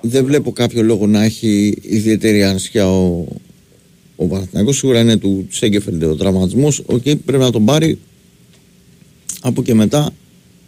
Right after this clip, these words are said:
θα δούμε. Γιατί ειδικά αυτή την εποχή δεν είναι, ξέρω εγώ, ότι παίζεις όμιλο, έχεις μια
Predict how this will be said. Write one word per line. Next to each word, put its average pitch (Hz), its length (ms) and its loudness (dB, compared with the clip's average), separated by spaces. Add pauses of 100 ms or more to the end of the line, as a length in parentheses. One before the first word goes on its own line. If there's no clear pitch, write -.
(880)
θα 113 220 0
δούμε. 110 280 2 (420)
Γιατί 107 380 0
ειδικά 127 600 0 (100)
αυτή 117 300 -2
την 139 120 2
εποχή 110 400 0
δεν 135 320 2
είναι, 143 340 4
ξέρω 120 260 0
εγώ, 113 100 2
ότι 110 120 -2
παίζεις 113 400 0
όμιλο, 107 480 4
έχεις 107 220 -2
μια 107 540 2